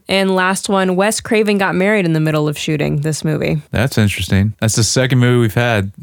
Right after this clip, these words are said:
Speaker 2: where someone got married
Speaker 1: In the middle of filming?
Speaker 2: in the middle of filming or got married right before or after
Speaker 1: Yeah.
Speaker 2: this movie.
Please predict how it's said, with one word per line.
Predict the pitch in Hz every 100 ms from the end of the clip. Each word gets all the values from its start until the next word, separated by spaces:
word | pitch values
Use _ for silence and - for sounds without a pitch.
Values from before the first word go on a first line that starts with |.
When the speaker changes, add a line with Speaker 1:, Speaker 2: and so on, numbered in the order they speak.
| -
Speaker 2:
where | 101 101 98 95 92
someone | - 113 113
got | 104 95
married | 98 101 95 95 92
Speaker 1:
In | 190
the | 180
middle | 175 170 175 175
of | 165
filming? | - 170 180 196
Speaker 2:
in | 120
the |
middle | 120 120 113
of |
filming | 120 113 110 107
or | 110 107 107 104 95
got | - 107 101
married | 104 101 98 92
right | 117 101 101 95 95
before | 92 101 95 90
or |
after | 87 87 - 92 98 _
Speaker 1:
Yeah. | 208 202
Speaker 2:
this | 165
movie. | 87 90